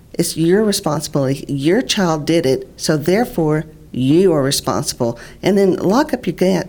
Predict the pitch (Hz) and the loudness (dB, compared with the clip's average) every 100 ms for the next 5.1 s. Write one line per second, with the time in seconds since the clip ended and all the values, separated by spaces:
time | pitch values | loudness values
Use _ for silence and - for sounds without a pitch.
0 | - - 196 190 170 147 151 160 127 123 | -8 -2 -2 0 0 0 0 0 0 0
1 | - 202 294 214 226 190 160 160 143 151 | 0 0 0 0 0 2 0 0 0 0
2 | 190 139 143 - - - 175 151 - 262 | 0 0 -4 -8 -12 -2 0 0 -2 0
3 | 247 - - 151 - 160 - 180 - 151 | 0 -2 -4 -2 0 0 2 0 2 0
4 | 143 170 165 - 202 190 175 - 190 190 | 0 0 0 -2 -2 0 0 0 0 0
5 | 120 | -2